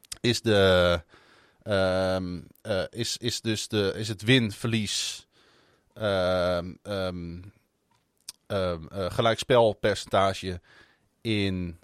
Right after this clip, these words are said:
ehm, wedstrijden, eh, ook binnen de divisie, maar dan niet per se tegen elkaar gespeeld. Dus daar kijken ze ook nog eens naar. Dus hoe heb je binnen je eigen divisie gepresteerd, nog los van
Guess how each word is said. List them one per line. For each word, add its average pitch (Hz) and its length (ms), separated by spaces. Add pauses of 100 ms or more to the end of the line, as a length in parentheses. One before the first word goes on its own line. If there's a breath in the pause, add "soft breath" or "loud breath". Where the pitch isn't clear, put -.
(200)
ehm, 90 580 (220)
wedstrijden, 98 920 (1080)
eh, 87 320 (120)
ook 151 320
binnen 147 320
de 131 120
divisie, 139 460
maar 117 220
dan 117 220
niet 143 180
per - 80
se 120 200
tegen 110 240
elkaar 107 300
gespeeld. - 500 (840)
Dus 101 140
daar 127 160
kijken 113 260
ze - 120
ook 123 180
nog 151 120
eens - 100
naar. 139 360 (240 soft breath)
Dus 107 120
hoe 113 200
heb 165 160
je 160 120
binnen 147 220
je 139 100
eigen 139 260
divisie 135 340
gepresteerd, - 360
nog 110 100
los 123 300
van 101 280